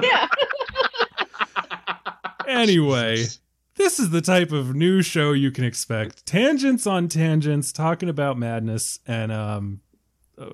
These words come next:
Speaker 2: other random shit. Let's get a, let's, let's slightly move towards actually doing what we're supposed to be <laughs> doing here.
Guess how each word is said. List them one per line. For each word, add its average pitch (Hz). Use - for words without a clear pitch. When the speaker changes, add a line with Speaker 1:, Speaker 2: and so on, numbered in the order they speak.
Speaker 2:
other 113
random 104
shit. 113
Let's -
get 226
a, 196
let's, 233
let's 240
slightly 165
move 147
towards 135
actually 123
doing 120
what 117
we're 113
supposed 120
to 147
be 156
<laughs> 127
doing 139
here. 123